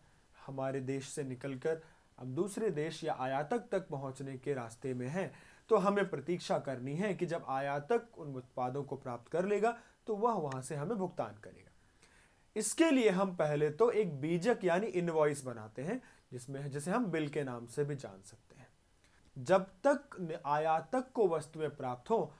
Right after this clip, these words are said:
हम उसे यहाँ से वो बीजक या इनवॉइस भेज देते हैं। इसके पश्चात आयातक अपने वहाँ पर औपचारिकताओं को पूरा करके हमें भुगतान कर देता है। इस प्रकार एक लंबी प्रक्रिया का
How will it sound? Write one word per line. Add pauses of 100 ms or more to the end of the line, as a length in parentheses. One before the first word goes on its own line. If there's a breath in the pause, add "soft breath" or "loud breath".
(120)
हम
उसे
यहाँ
से (220 soft breath)
वो
बीजक
या
इनवॉइस
भेज
देते
हैं। (460 loud breath)
इसके
पश्चात
आयातक
अपने
वहाँ
पर
औपचारिकताओं
को
पूरा
करके (300 soft breath)
हमें
भुगतान
कर
देता
है। (920 soft breath)
इस
प्रकार
एक
लंबी
प्रक्रिया
का